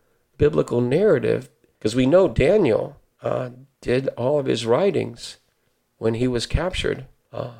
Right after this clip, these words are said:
in Babylon. And so, most likely, uh, these wise men had access to those writings by Daniel.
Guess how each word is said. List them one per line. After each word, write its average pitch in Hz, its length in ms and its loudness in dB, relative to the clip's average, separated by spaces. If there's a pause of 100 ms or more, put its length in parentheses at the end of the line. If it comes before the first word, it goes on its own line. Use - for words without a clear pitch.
(220)
in 127 180 0
Babylon. 139 640 -2 (1080)
And 117 140 0
so, 110 540 2 (280)
most 127 320 2
likely, 127 680 -2 (260)
uh, 113 220 -6
these 113 420 -4
wise 147 400 0
men 113 280 0
had 117 520 -2
access 131 720 -2 (160)
to 156 200 4
those 139 360 2
writings 143 640 0
by 101 500 -4 (100)
Daniel. 110 640 0